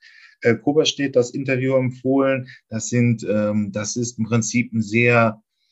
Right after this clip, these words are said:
runtergestrippte Innovation, also ein Fahrzeug, was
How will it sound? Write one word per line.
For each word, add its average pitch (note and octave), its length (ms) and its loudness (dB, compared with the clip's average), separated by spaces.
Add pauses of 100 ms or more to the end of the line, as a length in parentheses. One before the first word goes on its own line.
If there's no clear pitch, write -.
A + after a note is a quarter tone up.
(540)
runtergestrippte C3 1000 0
Innovation, A#2+ 760 0
also A#2+ 220 0
ein A2+ 100 -2
Fahrzeug, B2+ 580 0
was A2+ 300 -4